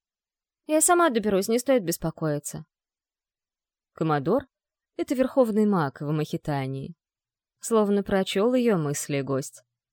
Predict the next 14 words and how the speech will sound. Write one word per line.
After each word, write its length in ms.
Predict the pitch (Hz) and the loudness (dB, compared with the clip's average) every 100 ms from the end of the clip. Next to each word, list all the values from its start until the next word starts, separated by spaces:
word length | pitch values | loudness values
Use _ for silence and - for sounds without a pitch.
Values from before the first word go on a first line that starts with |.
| _ _ _ _ | _ _ _ _
Он 180 | - 254 | -2 -2
приблизился 640 | 226 214 180 175 165 160 151 | 0 0 0 0 0 -2 -6
к 100 | - | -8
Вивьен. 440 | 139 127 123 127 - _ _ _ _ _ _ _ - | -8 -8 -8 -10 -14 _ _ _ _ _ _ _ -4
"Надеюсь, 640 | 180 170 165 156 151 - - _ _ | 0 0 0 0 -2 -6 -16 _ _
что 220 | - - | -6 0
еще 260 | 170 - 156 | 0 0 -4
буду 260 | 143 208 | -2 0
иметь 460 | 294 294 220 165 165 | 2 2 4 2 0
удовольствие 680 | 175 180 180 165 175 - 160 | 0 2 4 2 2 0 -2
пообщаться 680 | 175 170 165 - 160 156 170 | 2 0 0 0 0 0 -4
с 120 | - | -2
младшей 440 | 185 165 165 175 | 2 2 2 -2
княжной". 720 | - 175 170 170 165 160 160 | -2 -2 -2 0 -2 -2 -4